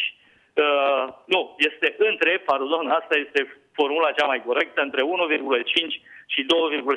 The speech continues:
șapte milioane de hectare. Deci,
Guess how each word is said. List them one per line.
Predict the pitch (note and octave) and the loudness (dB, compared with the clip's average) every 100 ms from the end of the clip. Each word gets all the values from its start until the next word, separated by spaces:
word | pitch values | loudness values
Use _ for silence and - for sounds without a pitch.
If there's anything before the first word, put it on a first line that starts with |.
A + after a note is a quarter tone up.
| - | 2
șapte | C#3 - C#3 | 0 0 -2
milioane | C3 B2+ B2 | 0 0 0
de | A#2 | -2
hectare. | A2+ - A#2+ - - _ _ _ _ _ _ _ _ _ _ _ _ _ | -4 -2 -4 -4 -14 _ _ _ _ _ _ _ _ _ _ _ _ _
Deci, | D3+ - | -2 0